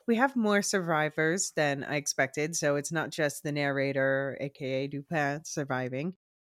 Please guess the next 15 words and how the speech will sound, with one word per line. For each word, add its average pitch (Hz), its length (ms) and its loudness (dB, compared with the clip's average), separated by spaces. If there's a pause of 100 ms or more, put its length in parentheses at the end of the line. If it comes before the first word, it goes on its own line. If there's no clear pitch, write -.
(160)
and 190 140 0
he's 208 220 -2
got 220 180 2
a, 247 180 0
he's 262 180 -4
got 359 160 -2
a 392 100 -2
nice 359 420 -2 (360)
ending. 254 540 0
You 220 140 -2
know, 214 160 0
he 226 240 2
loses 262 420 0
his 214 220 -2
job, 190 560 4